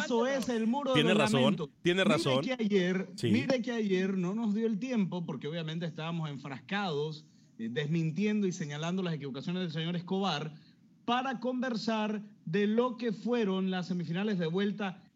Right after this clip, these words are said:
Speaker 2: en Nicaragua, que ha dejado, como le dije ayer, final clásica. El Real Estelí contra el Dirigense se enfrentarán en, eh, un ambiente que sigue siendo muy tenso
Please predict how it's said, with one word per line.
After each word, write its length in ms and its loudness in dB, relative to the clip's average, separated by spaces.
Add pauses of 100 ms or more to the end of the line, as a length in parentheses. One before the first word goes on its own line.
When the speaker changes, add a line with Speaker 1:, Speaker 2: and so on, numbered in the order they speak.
Speaker 2:
en 240 2
Nicaragua, 560 0
que 100 -4
ha 60 -2
dejado, 500 0
como 220 -6
le 340 -2
dije 320 -2
ayer, 420 2 (280)
final 500 -2
clásica. 680 -2
El 100 -4
Real 200 -2
Estelí 420 -4
contra 440 -4
el 260 -4
Dirigense 600 -4
se 20 -2
enfrentarán 760 -4
en, 440 -2 (300)
eh, 240 -2
un 160 0
ambiente 500 -2
que 140 -6
sigue 280 0
siendo 360 -2
muy 180 -4
tenso 580 0